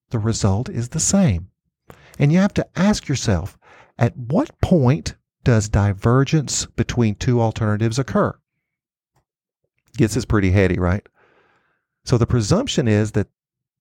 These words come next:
divergence occurs early in any process. However, a deviation may not happen until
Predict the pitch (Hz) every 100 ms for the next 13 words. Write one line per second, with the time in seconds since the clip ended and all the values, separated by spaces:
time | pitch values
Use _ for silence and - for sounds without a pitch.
0 | _ 104 101 107 123 143 135 - - -
1 | - 107 104 104 - - 95 92 95 -
2 | 101 85 87 92 - 92 - - - -
3 | - _ _ _ _ _ _ _ - 107
4 | 98 - 151 208 147 76 - _ _ _
5 | _ _ _ _ _ _ _ _ - 107
6 | 123 120 110 143 185 127 104 110 113 117
7 | 90 92 - 123 131 - 95 98 131